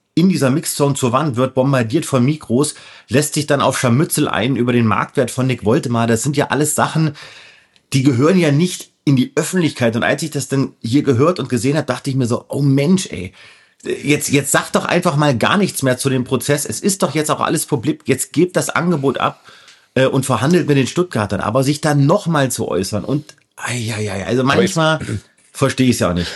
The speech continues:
Speaker 2: Ich sehe es aber auch anders, weil, ähm, genau wenn, wenn, äh, und die, die, äh, die Causa war in der Öffentlichkeit und, äh, du weißt, wir stehen oft genug auch in der Mixzone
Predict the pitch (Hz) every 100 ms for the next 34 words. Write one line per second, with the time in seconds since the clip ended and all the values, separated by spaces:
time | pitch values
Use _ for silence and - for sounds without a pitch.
0 | - 113 - 120 123 123 117 120 131 98
1 | 107 110 107 107 104 101 101 110 113 117
2 | 107 107 110 117 107 - 104 107 101 101
3 | 98 92 87 - 90 85 80 50 - -
4 | - 95 85 107 110 104 98 113 120 120
5 | 113 113 101 107 113 113 98 101 107 107
6 | 101 95 95 98 110 - 110 - 107 101
7 | - 113 110 104 101 104 107 - 107